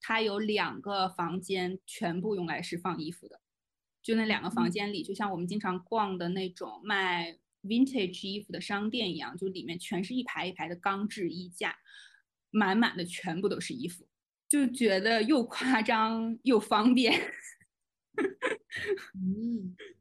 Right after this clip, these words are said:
Speaker 1: 我还有一个特别想体验一下的，但我觉得应该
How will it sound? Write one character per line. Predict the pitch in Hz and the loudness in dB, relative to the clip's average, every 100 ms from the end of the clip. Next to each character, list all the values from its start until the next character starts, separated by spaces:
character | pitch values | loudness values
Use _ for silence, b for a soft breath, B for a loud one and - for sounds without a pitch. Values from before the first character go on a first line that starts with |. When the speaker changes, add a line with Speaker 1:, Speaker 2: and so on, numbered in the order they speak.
| _ - | _ 0
Speaker 1:
我 | 226 | 2
还 | 254 | 4
有 | 330 | 4
一 | 208 | 4
个 | 214 | 2
特 | - 285 | 2 2
别 | 208 | 2
想 | - 147 - _ | 0 -4 -8 _
体 | - - - | -8 -4 -2
验 | 208 196 | 0 2
一 | 175 | 2
下 | 180 160 | 0 0
的， | 151 | 0
但 | 208 214 | 0 -2
我 | |
觉 | 180 151 | -2 -4
得 | 180 | -4
应 | 190 | -2
该 | 196 190 190 | 0 2 0